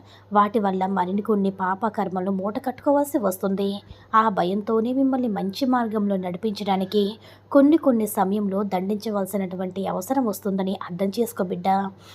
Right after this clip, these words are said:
అప్పుడు కూడా నేను ఎంతో బాధపడుతున్నాను. నా బిడ్డను దండిస్తున్నందుకు నా మనసు ఎంతో బాధపడుతుంది, కానీ తప్పని పరిస్థితి కదా.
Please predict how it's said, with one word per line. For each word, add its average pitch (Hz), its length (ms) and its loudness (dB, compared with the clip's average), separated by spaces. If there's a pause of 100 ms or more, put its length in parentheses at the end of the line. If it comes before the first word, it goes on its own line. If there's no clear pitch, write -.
(160)
అప్పుడు 202 420 2
కూడా 240 180 2
నేను 294 180 2 (120)
ఎంతో 240 240 2
బాధపడుతున్నాను. 202 840 0 (420)
నా 254 140 4
బిడ్డను 202 440 0
దండిస్తున్నందుకు 196 760 -2 (100)
నా 202 80 -2
మనసు 175 320 0 (140)
ఎంతో 196 240 2
బాధపడుతుంది, 214 760 0 (460)
కానీ 185 280 4
తప్పని 196 420 -4
పరిస్థితి 196 340 -2
కదా. 196 260 -2